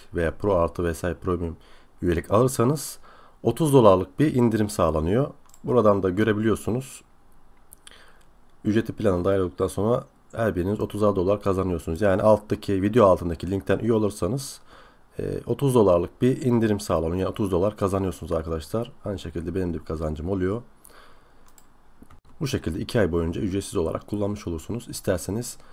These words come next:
e, grafiklerimize geçelim. Ana sayfadan grafiğe tıkladığımızda zaten,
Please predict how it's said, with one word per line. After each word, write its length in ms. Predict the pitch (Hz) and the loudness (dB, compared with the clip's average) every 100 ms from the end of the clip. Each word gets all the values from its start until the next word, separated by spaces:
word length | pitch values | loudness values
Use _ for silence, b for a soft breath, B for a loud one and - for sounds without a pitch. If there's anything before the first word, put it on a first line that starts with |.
| b b b - - | b b b -20 -14
e, 220 | 90 - | -10 -10
grafiklerimize 760 | - 110 98 - - 78 73 76 | -6 -4 -4 -6 -8 -6 -8 -6
geçelim. 400 | 104 - 90 113 - - - - - - b b - - - | -4 -2 -4 -8 -16 -20 -20 -20 -20 -20 b b -20 -20 -4
Ana 140 | 110 | 0
sayfadan 460 | 110 107 95 95 101 | 2 2 2 0 -2
grafiğe 300 | 101 92 90 | -2 -2 -4
tıkladığımızda 540 | - - 87 78 76 | -6 -8 -6 -6 -6
zaten, 460 | 76 92 87 101 113 | -4 -2 0 -2 -2